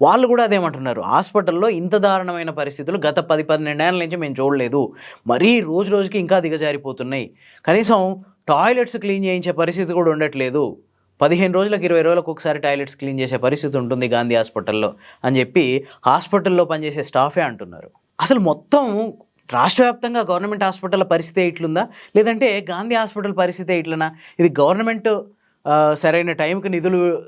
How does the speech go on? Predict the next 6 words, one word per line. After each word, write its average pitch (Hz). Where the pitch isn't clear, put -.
సరైన 156
టైంకి 170
కావాల్సిన 170
మెయింటెనెన్స్ 160
డబ్బులు 139
ఇవ్వకపోవడమా, 151